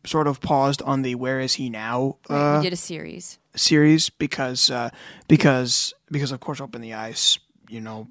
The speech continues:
Speaker 1: has obviously been around for almost ten years, as in, like, as in my, uh, my appearance going viral and all this. And, um,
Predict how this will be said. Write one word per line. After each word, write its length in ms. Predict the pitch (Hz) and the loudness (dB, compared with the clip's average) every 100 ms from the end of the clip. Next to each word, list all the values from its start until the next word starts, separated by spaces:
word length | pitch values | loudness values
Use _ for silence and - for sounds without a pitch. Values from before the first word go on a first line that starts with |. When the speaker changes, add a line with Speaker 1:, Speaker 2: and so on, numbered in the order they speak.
| _ - | _ -16
Speaker 1:
has 220 | 123 117 | -12 -10
obviously 340 | 113 120 120 117 | -10 -10 -12 -12
been 100 | 107 | -10
around 220 | 120 117 | -10 -10
for 80 | 120 | -12
almost 240 | 120 - | -8 -6
ten 140 | 113 | -4
years, 420 | 139 180 175 156 - - - - _ _ | 0 2 2 -2 -6 -16 -20 -20 _ _
as 180 | 135 120 | -8 -6
in, 200 | 117 113 | -6 -8
like, 240 | 107 104 - | -10 -10 -8
as 180 | 131 120 | -8 -8
in 200 | 113 113 | -10 -12
my, 280 | 110 107 - | -12 -14 -16
uh, 200 | 120 117 113 | -16 -16 -14
my 160 | 107 | -14
appearance 380 | 104 127 117 113 | -12 -10 -10 -10
going 200 | 120 113 | -12 -12
viral 380 | 113 113 117 117 | -10 -8 -10 -12
and 80 | 117 | -12
all 140 | 117 | -12
this. 260 | 120 117 - - - - - - | -10 -8 -8 -10 -20 -20 -20 -10
And, 480 | 131 127 120 120 117 | -6 -4 -4 -6 -6
um, 420 | 113 113 110 | -6 -6 -10